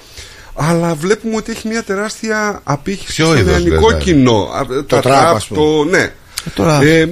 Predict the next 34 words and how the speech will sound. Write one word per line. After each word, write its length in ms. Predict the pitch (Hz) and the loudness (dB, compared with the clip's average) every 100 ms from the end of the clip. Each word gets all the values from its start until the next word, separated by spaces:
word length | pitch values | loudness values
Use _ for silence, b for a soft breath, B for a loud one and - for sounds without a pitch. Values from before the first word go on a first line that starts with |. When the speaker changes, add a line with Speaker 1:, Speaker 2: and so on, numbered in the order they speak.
| 180 - - - 226 233 | -4 -12 -12 -10 -2 2
Speaker 1:
είναι 220 | 285 269 | 4 4
ένα 240 | 226 190 | 2 2
ιδιαίτερο. 580 | 147 113 110 95 113 123 | 2 4 2 4 2 2
Δεν 320 | 165 120 196 262 | -2 2 2 4
μπορώ 300 | 233 185 147 | 4 4 2
να 140 | 123 | 0
το 80 | 110 | 2
παρακολουθήσω. 760 | 110 98 95 87 101 151 131 - | 2 2 -2 -4 -2 -2 -4 -4
Θέλω 280 | - 170 175 | 0 2 4
να 180 | 147 | 2
βάλω 280 | 131 139 135 | 4 4 2
τη 120 | 110 | 0
δικαιολογία 520 | 110 104 110 98 117 107 | -2 -2 0 0 2 2
λόγω 260 | 107 104 | 2 2
ηλικίας, 480 | 101 95 101 98 87 | 0 -2 0 0 0
μάλλον, 320 | 95 98 101 | 0 2 2
και 100 | 98 | 0
λόγω 240 | 101 101 98 | 0 2 2
ακουσμάτων. 600 | 98 90 98 170 92 110 | 0 0 0 0 0 0
Speaker 3:
Προφανώς, 640 | 123 117 123 127 185 151 | 0 0 -2 0 0 0
και 100 | 139 | 0
είμαστε 380 | 135 170 165 151 | 0 0 -4 -4
και 100 | 139 | -4
πάρα 240 | 139 165 160 | -2 -2 -2
πολύ, 320 | 160 160 151 | -4 -6 -8
είμαστε 300 | 143 156 147 | -8 -8 -8
και 80 | 131 | -8
πάρα 220 | 151 165 | -6 -4
πολύ 200 | 151 147 | -4 -6
νωρίς 380 | 127 110 127 151 | -4 -4 -6 -8
και 140 | 156 | -10
το 140 | 127 113 | -8 -6
τραπ, 400 | 131 147 170 151 | -4 -4 -4 -4
ε, 600 | 127 113 110 107 101 | -4 -4 -6 -6 -8